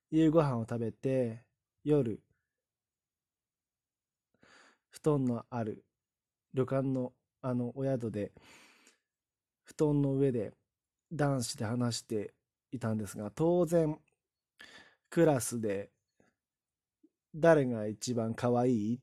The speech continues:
ていう話になるわけですよね。で、うーん、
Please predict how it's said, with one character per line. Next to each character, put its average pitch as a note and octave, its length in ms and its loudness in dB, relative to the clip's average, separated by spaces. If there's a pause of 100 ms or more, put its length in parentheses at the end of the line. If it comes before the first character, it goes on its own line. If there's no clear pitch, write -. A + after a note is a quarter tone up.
(120)
て A#2+ 80 -4
い A2+ 40 0
う G#2+ 40 -2
話 A#2 360 -4
に A2+ 80 0
な A#2 100 0
る G#2+ 100 -4
わ G2 80 -8
け G2+ 120 -10
で G#2 80 -6
す - 140 -10
よ G2+ 80 -6
ね。 A#2 260 -8 (1160)
で、 C3 420 -2 (1400)
う D#3 40 -10
ー C#3+ 40 -6
ん、 B2 680 -8